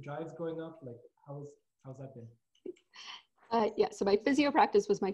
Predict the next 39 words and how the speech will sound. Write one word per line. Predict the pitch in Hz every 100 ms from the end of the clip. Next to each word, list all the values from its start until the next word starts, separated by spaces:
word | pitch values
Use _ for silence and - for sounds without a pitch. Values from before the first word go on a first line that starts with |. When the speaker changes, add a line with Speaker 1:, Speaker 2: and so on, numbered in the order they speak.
| -
Speaker 2:
first | 202 180 - _ _ _ _ _ _ 185
venture | - - - 233 - -
out | 220 202
onto | 208 196
my | 202 185 -
own. | 180 180 285 311
Speaker 1:
Yeah. | - - - - - _ -
Speaker 2:
Uh, | 190 180 180 _ -
but | 220
it | -
Speaker 1:
Yeah. | 240
Speaker 2:
wasn't, | 220 233 269 254 - _ _ _ -
it | 220
never | 226 240
felt | 262 277 233
like | 226 226
that | 190 -
big | 196
of | 202
a | 180
leap. | 175 165 - _ _ _ -
Yeah, | - -
like, | 220 220
there | 208
were |
some | 196 208 208
things | 214 214 220 233 240 -
that | 202 196 - -
I | 202
needed | 190 208
to | 220 190
learn, | 185 202 285 349 _ _ _ _ _ _ _ _ _ _
but | 262 214
it's | 208
Speaker 1:
Mm-hmm. | 226
Speaker 2:
not | 262 294
that | 320
much | 233 226 -
different. | 220 233 254